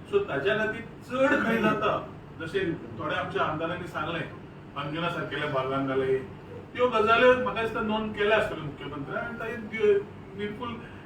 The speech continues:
एक्शनूय जातलें. पूण तुमी दोनी वाटेन समजून घेवपाक जाय की विशय जो येता तो कित्या खातीर येता आनी ताजेर खरें जाय काय नाका, एकदां sometimes you have to also be judgmental की कोणे तरी विशय घेतलो जाल्यार एकूच तर्फे पळोवं नाका,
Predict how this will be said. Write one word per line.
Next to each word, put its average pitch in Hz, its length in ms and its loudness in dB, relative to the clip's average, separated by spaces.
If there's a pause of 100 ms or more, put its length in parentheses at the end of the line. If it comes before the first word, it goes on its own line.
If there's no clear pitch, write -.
(100)
एक्शनूय 233 380 -2
जातलें. - 340 2 (380)
पूण 381 80 -4
तुमी 226 300 -4
दोनी 214 340 -2
वाटेन 247 300 4
समजून 196 400 -4
घेवपाक 147 400 -2
जाय 139 120 0
की - 460 -10
विशय 233 360 0
जो 202 140 6
येता 190 240 2
तो 208 60 -4
कित्या 202 280 0
खातीर 202 240 -4
येता - 260 -10 (520)
आनी - 220 -4
ताजेर 123 260 6 (100)
खरें 208 220 4
जाय 202 360 6
काय 226 120 2
नाका, 196 220 0
एकदां 196 280 2
sometimes 202 480 -4
you 220 120 -2
have 233 140 4
to 226 60 -4
also 208 280 2
be 208 100 -4
judgmental 165 560 -4 (520)
की - 80 -12
कोणे 226 320 2
तरी 240 120 -2
विशय 214 360 2
घेतलो 180 480 2 (120)
जाल्यार 190 220 2
एकूच 226 260 -6
तर्फे 226 280 -2
पळोवं 196 200 2
नाका, 202 220 -4